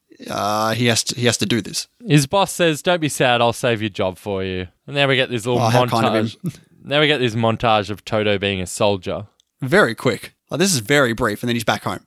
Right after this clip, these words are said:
Speaker 2: Yeah, he gets off the bus here, and he sees this new projectionist, and I think he's sort of thinking, like, this could be him. Does he want this life now of this
Speaker 1: Yeah.
Speaker 2: guy just looking out,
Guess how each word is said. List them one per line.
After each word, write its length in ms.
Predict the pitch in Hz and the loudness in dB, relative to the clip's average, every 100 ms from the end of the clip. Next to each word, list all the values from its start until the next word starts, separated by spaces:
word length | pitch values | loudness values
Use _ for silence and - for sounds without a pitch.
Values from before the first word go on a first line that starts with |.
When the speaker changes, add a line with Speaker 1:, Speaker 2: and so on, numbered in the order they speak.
| - | -2
Speaker 2:
Yeah, 140 | 190 | 0
he 60 | 208 | 2
gets 260 | 285 277 | 0 0
off 160 | 233 196 | 0 2
the 100 | 170 | 0
bus 280 | 139 131 - | 2 0 2
here, 220 | 139 131 | 4 4
and 120 | 156 160 | 4 4
he 60 | |
sees 320 | 151 208 214 170 | 2 2 2 2
this 200 | 165 - | 2 2
new 180 | 135 123 | 2 2
projectionist, 920 | 135 104 113 104 - 113 110 104 - _ | 2 2 2 0 0 2 2 0 -8 _
and 420 | 131 139 139 135 - - | 0 2 2 0 -4 -4
I 80 | 151 | 0
think 220 | 285 294 | 0 0
he's 140 | 320 | -2
sort 220 | - 269 220 | 0 0 2
of 100 | 180 | 2
thinking, 500 | 175 151 156 147 139 | 0 2 2 2 2
like, 280 | 120 113 - _ - _ | 0 0 -8 _ -20 _
this 380 | 107 104 143 160 | -10 -2 0 0
could 220 | - 151 | 0 0
be 180 | 117 113 | 2 2
him. 300 | 107 87 80 - - | 2 0 -4 -10 0
Does 240 | 127 139 | 0 2
he 140 | 151 | 0
want 380 | 131 107 113 92 | 0 2 0 0
this 220 | 113 107 | 0 0
life 340 | 110 98 95 - | 0 2 0 0
now 280 | 98 90 90 | -4 0 0
of 240 | 101 92 | 2 2
this 180 | 135 127 | 2 2
Speaker 1:
Yeah. 80 | 117 | 4
Speaker 2:
guy 240 | 113 104 | 2 2
just 220 | 104 101 - | 2 -2 -2
looking 480 | 117 139 - 135 | 0 0 0 0
out, 360 | 110 107 110 - | 2 4 2 -2